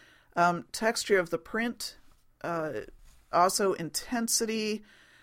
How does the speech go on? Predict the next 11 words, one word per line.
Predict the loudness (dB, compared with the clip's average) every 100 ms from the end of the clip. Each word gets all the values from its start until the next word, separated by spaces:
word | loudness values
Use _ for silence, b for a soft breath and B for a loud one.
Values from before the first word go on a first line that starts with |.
| b
uh, | 2 2
the | 0
density | 4 6 6 4 2 2 2
of | 2
the | -2
print, | -4 -4 -4 -4
the | -2
scale | 0 0 4 4 4
of | 0
the | -4
print, | -6 -6 -6 -8